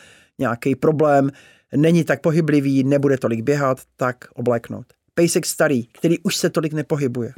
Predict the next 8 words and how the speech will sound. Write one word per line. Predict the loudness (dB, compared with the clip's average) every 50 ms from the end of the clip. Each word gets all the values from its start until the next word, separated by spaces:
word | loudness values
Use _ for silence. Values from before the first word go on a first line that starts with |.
| -20 _ _ -4
zase | -4 -2 -2 -2 -4 -6 -6 -6 _ _ _ _
oblíknout | -6 -4 -2 -2 -4 -4 -4 -6 -8 -4
klidně. | -2 -2 -2 0 0 -2 -4 -6 _ _ _ _ _ _ _ _ _ _ _ -2 0
Eh, | 2 4 4 4 2 2
fena, | 0 0 2 4 4 2 2
která, | 0 0 0 2 2 2 2 2 2 2 2 0
eh, | 0 2 4 4 6 6 6 6 4 4 4 2 0 0 -2 -4 -4 -4 -4 -2 -2 -4 -4 -2
kojí, | 0 2 2 2 2 0 -2 -4 -6